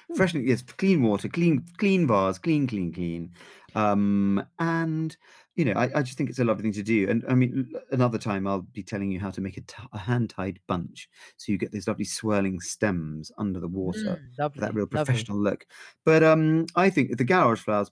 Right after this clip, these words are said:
Speaker 2: pop them in, be brave, bit of foliage, the foliage makes them look professional. That, that's,
Speaker 1: Very
Speaker 2: that's what I'm,
Speaker 1: interesting.
Speaker 2: that's what I'm getting at today,
Speaker 1: Yeah,
Speaker 2: Lucy.
Speaker 1: no, totally, I think that that's, that's good to know, and it certainly has given me a lot more confidence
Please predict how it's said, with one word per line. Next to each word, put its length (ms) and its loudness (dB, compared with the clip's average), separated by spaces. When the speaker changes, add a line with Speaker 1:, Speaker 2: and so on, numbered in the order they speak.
Speaker 2:
pop 200 -4
them 140 -2
in, 320 -4
be 140 0
brave, 400 -4
bit 120 2
of 120 -4
foliage, 380 0
the 80 -10
foliage 520 0
makes 400 -6
them 300 -10
look 300 -14
professional. 560 -18
That, 140 -8
that's, 360 -4
Speaker 1:
Very 260 6
Speaker 2:
that's 180 -4
what 100 0
I'm, 120 -2
Speaker 1:
interesting. 80 -10
Speaker 2:
that's 160 -2
what 80 4
I'm 120 4
getting 300 4
at 120 -6
today, 320 -8
Speaker 1:
Yeah, 300 6
Speaker 2:
Lucy. 20 2
Speaker 1:
no, 200 4
totally, 440 4
I 80 2
think 200 0
that 220 0
that's, 300 0
that's 280 -2
good 200 0
to 80 -2
know, 380 6
and 160 2
it 60 -2
certainly 760 0
has 280 0
given 280 -2
me 260 0
a 60 -2
lot 180 6
more 100 4
confidence 540 -4